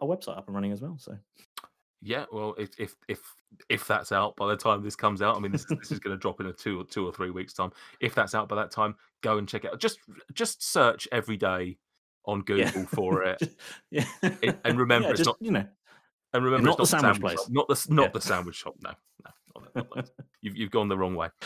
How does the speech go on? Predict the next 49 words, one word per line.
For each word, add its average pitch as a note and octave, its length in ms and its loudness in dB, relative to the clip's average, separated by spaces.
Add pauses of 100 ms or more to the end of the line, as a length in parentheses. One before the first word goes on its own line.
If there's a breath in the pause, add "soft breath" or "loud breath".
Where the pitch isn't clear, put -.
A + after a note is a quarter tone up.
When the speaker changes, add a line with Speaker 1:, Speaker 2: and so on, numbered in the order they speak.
(180 loud breath)
Speaker 2:
Brilliant. F#2+ 240 2
Thank C#3 140 2
you A2+ 40 -12
very A2+ 120 2
much, F#2+ 180 0
James. F#2+ 420 -2
Speaker 1:
<laughs> - 40 -14
Speaker 2:
Um, G#2+ 300 4
th-, - 100 -14 (400 loud breath)
Speaker 1:
Thanks. C3 380 -2 (360)
Speaker 2:
and C#3 160 2
thank D#3+ 140 2
you D#3 100 6
all C#3+ 240 4
to C#3+ 140 -2
my C#3 100 4
listeners C3 300 0
for C#3 80 -6
listening. C3+ 440 0
Um, B2 760 4
this B2 120 -4
has A#2+ 140 0
been G#2+ 160 -2
fantastic. G#2+ 560 -2
Please A#2+ 200 0
catch - 280 -6
me A2+ 80 -4
again G#2+ 240 0
in G#2+ 500 -2 (140)
four B2 200 -4
weeks. B2 300 -2
I'm - 60 -10
trying F3+ 180 -2
to D#3 80 -2
do C#3+ 60 -2
these C#3 120 -2
four C3+ 220 -4
weekly. G#2 460 -6 (180)
Um, G#2+ 600 -2 (140)
I A#2+ 100 -8 (100)
don't E3 240 -4
know C3 160 0
who A2 220 -2
I'm A2 100 -2
gonna G2+ 160 -6
have G#2 180 -4
on G2+ 220 -6
next. - 400 -12
I G2 80 -6